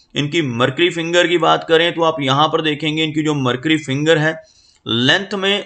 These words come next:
सूर्य फिंगर के टॉप फैलेंज के लगभग करीब पहुँचती हुई, लेकिन थोड़ी सी शॉर्ट नज़र आ रही है, जिस वजह से थोड़ी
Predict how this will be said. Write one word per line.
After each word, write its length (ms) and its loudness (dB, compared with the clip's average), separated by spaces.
सूर्य 320 0
फिंगर 380 -2
के 140 0
टॉप 340 0
फैलेंज 420 0
के 140 -2
लगभग 520 0
करीब 300 0
पहुँचती 420 -4
हुई, 280 0
लेकिन 180 -4
थोड़ी 280 0
सी 120 -4
शॉर्ट 280 0
नज़र 240 0
आ 100 4
रही 120 0
है, 60 -4
जिस 180 -6
वजह 180 2
से 120 0
थोड़ी 360 0